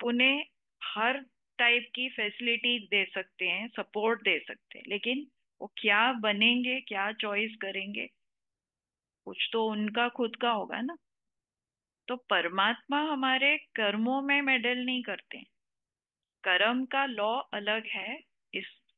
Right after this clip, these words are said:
यूनिवर्स में कई लॉज हैं, स्पिरिचुअल लॉज भी कई हैं, जैसे law of attraction है, law of karma है, law of creation है,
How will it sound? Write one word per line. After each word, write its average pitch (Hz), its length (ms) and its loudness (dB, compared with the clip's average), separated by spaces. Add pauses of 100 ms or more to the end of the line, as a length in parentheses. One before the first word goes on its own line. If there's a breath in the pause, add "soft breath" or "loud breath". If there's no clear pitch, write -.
(180)
यूनिवर्स 196 720 0
में 226 140 0 (100)
कई 214 320 4
लॉज 208 460 0
हैं, 160 180 -8 (300)
स्पिरिचुअल 175 520 -4
लॉज 165 380 -2
भी 226 140 -2
कई 202 320 2
हैं, - 180 -8 (400)
जैसे 190 280 -6
law 196 280 6
of 190 160 0
attraction 165 600 0
है, - 80 -16 (480)
law 196 240 4
of - 80 -10 (100)
karma 170 400 -4
है, - 180 -16 (600)
law 190 240 2
of 196 40 -8
creation 196 760 -2
है, 160 100 -14